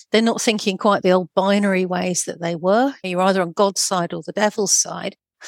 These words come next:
And that makes it a lot easier for people to say, "Yes, maybe I believe in witches, but not this kind or not that kind," or, "I don't believe that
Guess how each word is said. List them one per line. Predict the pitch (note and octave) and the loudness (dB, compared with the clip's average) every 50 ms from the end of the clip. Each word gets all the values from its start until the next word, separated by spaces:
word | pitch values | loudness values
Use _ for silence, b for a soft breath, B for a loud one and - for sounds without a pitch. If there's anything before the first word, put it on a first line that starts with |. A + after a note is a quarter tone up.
| B B B B B - | B B B B B 2
And | C4 C4+ | 4 6
that | E4 D#4 C4+ | 6 6 4
makes | C#4 C4+ C4+ - - | 4 2 2 2 2
it | C4+ A#3 - B3+ | 0 2 2 4
a | |
lot | A#3+ B3+ C4+ - - | 4 4 4 2 2
easier | D4 D#4 E4 C#4+ F#3+ E3+ D#3 | 4 4 4 4 2 0 -4
for | - _ - | -6 _ -8
people | F#3+ F3+ F3 - F#3 F3+ | -6 -6 -6 -6 -8 -8
to | - G3+ | -6 -6
say, | F3+ - - G3 F#3 F#3 F#3+ | -4 -4 -4 -4 -4 -4 -2
"Yes, | F3+ A3 C#4+ C4 - - | 2 2 2 2 0 0
maybe | D#4 G4 B4 A#4 - G#4+ | 0 0 0 0 0 0
I | G4+ F#4 | -2 0
believe | C#4 D4 C4+ C4 B3 B3 | 0 2 2 2 2 0
in | A#3+ A#3+ | 0 0
witches, | B3 A3+ - - - - E3+ E3 - - | -2 -2 -2 -4 -6 -6 -6 -6 -8 -8
but | F#3+ G3 | -6 -2
not | C4 C#4+ - - | -2 -2 0 0
this | C#4 C4 - - | 0 2 2 0
kind | - - - E3+ F3 F#3 F3 F3+ - | -2 -4 -6 -10 -8 -10 -12 -10 -8
or | - G#3 A3+ | -4 -2 0
not | A#3+ C4 - - | 0 0 0 0
that | B3 G3 - - _ | 0 0 0 -4 _
kind," | - - F3 E3 E3 F3 F3 E3+ - | -10 -10 -8 -8 -6 -8 -8 -8 -8
or, | - G3+ G3+ G3+ G3 - | -6 -6 -6 -6 -4 -2
"I | - G3+ | 0 2
don't | - B3 A#3 A3+ E3 | 2 2 2 2 2
believe | G#3 G#3 G#3 G#3+ E3+ | 2 4 4 2 2
that | G#3+ - F3+ | 0 -4 -2